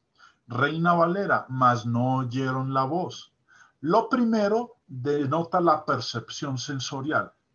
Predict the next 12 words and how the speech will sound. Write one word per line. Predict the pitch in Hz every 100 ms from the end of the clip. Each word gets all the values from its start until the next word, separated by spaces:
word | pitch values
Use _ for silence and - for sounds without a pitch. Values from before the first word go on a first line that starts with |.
| _
Lo | 113 143
último, | 240 269 202 - 110 90 - _ _
el | 104 98 -
caso | 147 151 -
acusativo, | 165 165 170 156 160 156 202 - _ - _
la | 104 101
cosa | - 104 - 101
percibida. | 110 - - - 69 65 62 - _ _ _ _ _ _ _ _ _ _ _ _ _ _ _ _ _ _
Tres | 165 196 180
eruditos | 202 208 208 190 - - - _ _ _ _ _ _
en | 135 131 135
griego | 131 175 180 117 92 -